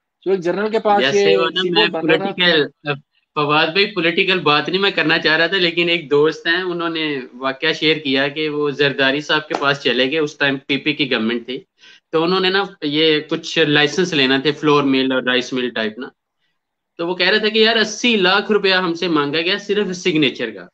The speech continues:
Speaker 2: तो एक signature की कीमत, मतलब, एटी लैक्स जो है, एट मिलियन हमसे मांगा गया। So I, I shocked, you know, तो उसने कहा कि हमारा कोई plan नहीं है,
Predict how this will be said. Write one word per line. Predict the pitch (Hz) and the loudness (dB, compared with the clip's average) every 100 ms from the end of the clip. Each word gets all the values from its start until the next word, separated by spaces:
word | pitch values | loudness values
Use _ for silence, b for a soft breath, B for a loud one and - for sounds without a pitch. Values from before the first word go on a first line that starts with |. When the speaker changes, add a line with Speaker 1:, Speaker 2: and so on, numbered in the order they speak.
| _ _ _ _ _ - | _ _ _ _ _ -8
Speaker 2:
तो | 185 208 208 | -4 -4 -4
एक | 175 202 226 220 | 0 2 2 0
signature | 180 156 170 180 208 | -2 2 0 2 0
की | 214 202 | 0 -6
कीमत, | 190 143 139 170 - _ _ _ _ - | -2 -2 -2 -4 -8 _ _ _ _ -6
मतलब, | 147 160 185 180 160 | -6 -2 -4 -4 -6
एटी | 160 196 | -4 0
लैक्स | 180 165 175 - - | 2 2 0 -4 -10
जो | 143 151 | -2 0
है, | 156 | 2
एट | 160 160 | 0 0
मिलियन | 156 160 170 | 0 2 2
हमसे | 156 135 139 | 2 -2 -2
मांगा | 120 107 110 | -4 -4 -4
गया। | 113 131 | -6 -8
So | 151 | -8
I, | 220 214 208 190 208 | -4 -2 -4 -4 -6
I | |
shocked, | 208 185 202 220 - 180 | -6 -6 -4 -6 -8 -6
you | 156 | -6
know, | 170 180 | -8 -4
तो | 190 | -4
उसने | 180 202 196 | -2 0 2
कहा | 185 185 | 2 2
कि | 208 | 0
हमारा | 185 156 160 | 0 0 0
कोई | 170 165 | 0 -2
plan | 156 127 117 | 0 0 0
नहीं | 113 | -4
है, | 107 | -8